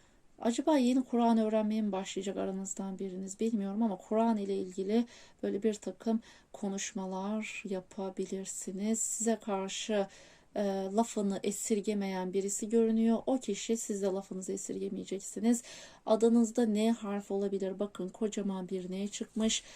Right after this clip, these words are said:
Birazcık böyle laflı ortamlar, sıkıntılı ortamlar içerisinde sizi bırakmak isteyenler var. Ama o kişilere gereken cevabı verecek gibisiniz. Peş peşe bir yere gideceksiniz. İki, üç kişi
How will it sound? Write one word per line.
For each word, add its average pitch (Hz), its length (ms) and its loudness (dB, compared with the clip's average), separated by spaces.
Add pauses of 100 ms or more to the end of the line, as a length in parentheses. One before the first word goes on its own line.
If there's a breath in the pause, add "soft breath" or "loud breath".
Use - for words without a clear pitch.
(420 loud breath)
Birazcık 208 720 4
böyle 196 240 2
laflı 196 460 0
ortamlar, 190 600 -2
sıkıntılı 190 520 -4
ortamlar 185 480 -4
içerisinde - 680 -4
sizi 185 340 -4
bırakmak 190 420 -4
isteyenler 208 680 0
var. 233 260 2 (360 loud breath)
Ama 208 260 2
o 247 160 2
kişilere 202 640 -2
gereken 196 500 -2
cevabı 190 480 -2
verecek 185 440 -2
gibisiniz. - 760 -8 (1600 loud breath)
Peş 285 280 0
peşe 240 320 2
bir 220 140 2
yere 214 220 2
gideceksiniz. 190 1300 -4
İki, - 280 -6
üç - 240 -4
kişi 202 600 0